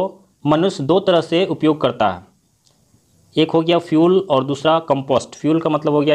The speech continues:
ईंधन और खाद के रूप में हम लोग उसका उपयोग करते हैं। In the form of fuel we get energy। फ्यूल के रूप में हम लोग उससे ऊर्जा प्राप्त करते हैं। In the form of compost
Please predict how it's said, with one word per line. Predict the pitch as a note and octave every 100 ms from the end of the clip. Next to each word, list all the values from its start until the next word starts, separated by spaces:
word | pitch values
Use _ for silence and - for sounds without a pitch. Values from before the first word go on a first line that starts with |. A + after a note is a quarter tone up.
| D3
ईंधन | C3 C#3+ F3+ F#3 -
और | C3 B2+ B2
खाद | - D3+ D#3
के | C3+
रूप | B2+
में | C#3+ G#3+ - - _ -
हम | B2+
लोग | C#3
उसका | C#3+ G3+
उपयोग | D#3+ A#2+ A#2
करते | F#2+ G2
हैं। | F#2+ - _ _ _ _
In | D3+ D#3+
the | F3+
form | - F#3+ A3 D#3+
of | D3 -
fuel | G3 F3+ C#3+ E3+ - _ _ -
we | C#3+ D#3+ - F3
get | F#3+ - C#3+
energy। | C#3 A#2+ G2 F2 - _ _ _ _
फ्यूल | E3+ G#3
के | G3
रूप | F#3 F3+
में | E3+
हम | E3
लोग | F3+
उससे | F3 - G#3+ F3+ -
ऊर्जा | C3+ F3
प्राप्त | E3+ E3 -
करते | E3 F3
हैं। | E3+ G#3+ - _ _ _ _ -
In | D#3+ D#3+
the | D#3
form | - F3+ F#3+ -
of | - -
compost | E3 E3+ D3 C#3+ -